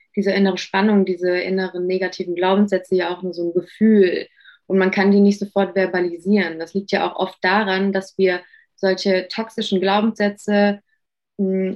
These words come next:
schon lernen, bevor wir überhaupt Wörter dafür haben.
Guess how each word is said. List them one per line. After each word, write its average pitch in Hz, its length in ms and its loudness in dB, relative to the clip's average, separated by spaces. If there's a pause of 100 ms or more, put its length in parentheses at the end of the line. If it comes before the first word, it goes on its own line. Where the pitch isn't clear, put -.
schon 202 300 4
lernen, 233 680 4
bevor 208 420 0
wir 208 140 2
überhaupt 190 380 -4
Wörter 214 300 -2
dafür 170 300 -10
haben. 160 380 -8